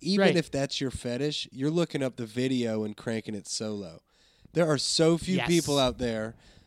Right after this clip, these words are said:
Speaker 1: who are gonna go out there and, like, what? Fall in love with somebody and spit in their mouth?
Speaker 2: Right. Yeah.
Speaker 1: <laughs> Or, like, you, or you can't, uh, do it on a Tinder date. Like, I mean,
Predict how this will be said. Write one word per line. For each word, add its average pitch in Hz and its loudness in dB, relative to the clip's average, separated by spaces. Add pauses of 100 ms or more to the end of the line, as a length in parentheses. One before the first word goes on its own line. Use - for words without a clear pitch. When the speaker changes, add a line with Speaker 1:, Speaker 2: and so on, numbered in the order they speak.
(140)
Speaker 1:
who 123 2
are 120 -4
gonna 123 -2
go 127 0
out 131 0
there 123 -2
and, 117 -4
like, 110 -6
what? 151 0 (560)
Fall 147 0
in 135 -2
love 131 -2
with 151 0
somebody 156 2
and 120 -2
spit - -2
in 147 0
their 120 4
mouth? 110 0 (200)
Speaker 2:
Right. 277 12 (240)
Yeah. 262 12
Speaker 1:
<laughs> - -
Or, 262 12
like, 285 10
you, 262 2 (260)
or - 0
you 233 0
can't, 254 4
uh, 214 0
do 185 4
it 202 6
on 185 6
a 160 4
Tinder 190 2
date. 202 2
Like, 156 0 (440)
I 175 12
mean, 180 10